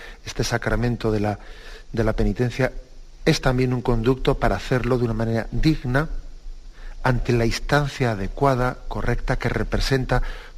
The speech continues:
toda la autoridad de Jesucristo y toda su misericordia. Ante el trono de la misericordia, ¿eh? manifestamos nuestros pecados no de cualquier manera,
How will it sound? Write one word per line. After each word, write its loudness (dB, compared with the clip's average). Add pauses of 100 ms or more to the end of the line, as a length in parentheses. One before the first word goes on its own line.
toda 4
la 4
autoridad 4
de 2
Jesucristo -2
y 2
toda 0
su 2
misericordia. 0 (240)
Ante 2
el 2
trono 4
de 2
la 2
misericordia, 0 (1040)
¿eh? -2 (580)
manifestamos 2 (140)
nuestros 2
pecados 2
no 2
de 4
cualquier 2
manera, 2